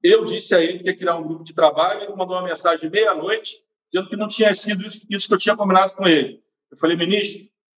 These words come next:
meia-noite, tô dormindo, respeite o presidente da Câmara, tchau." E no dia seguinte ele foi pra, chegou no Brasil, foi pra Câmara,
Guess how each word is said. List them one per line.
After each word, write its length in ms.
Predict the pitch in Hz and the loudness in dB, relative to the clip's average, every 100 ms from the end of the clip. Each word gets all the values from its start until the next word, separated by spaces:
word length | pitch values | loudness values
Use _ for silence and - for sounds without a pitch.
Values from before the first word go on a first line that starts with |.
| _ _ - - | _ _ -20 -2
meia-noite, 680 | 151 190 175 160 135 - | 2 4 2 0 -2 -6
tô 100 | 151 | -4
dormindo, 480 | 165 175 151 143 131 | -2 -2 -2 -2 0
respeite 460 | 139 151 - 175 - | 0 0 -2 -4 -2
o 20 | |
presidente 320 | 175 165 165 | -4 -4 0
da 160 | 165 160 | 0 0
Câmara, 300 | 123 113 113 | -2 -4 -6
tchau." 420 | - - - - _ _ _ - | 2 2 2 -6 _ _ _ 0
E 120 | 190 | 4
no 120 | 220 | 4
dia 180 | 226 226 | 6 4
seguinte 360 | 226 180 226 240 | 2 -2 -2 2
ele 80 | 233 | 4
foi 120 | 247 | 4
pra, 240 | 233 220 | 4 2
chegou 280 | - 190 226 | 0 2 2
no 80 | 240 | 4
Brasil, 360 | 208 160 - 226 | 4 2 -2 -2
foi 120 | 226 | 0
pra 160 | 226 208 | 2 0
Câmara, 480 | - 180 208 240 | 0 -4 0 -2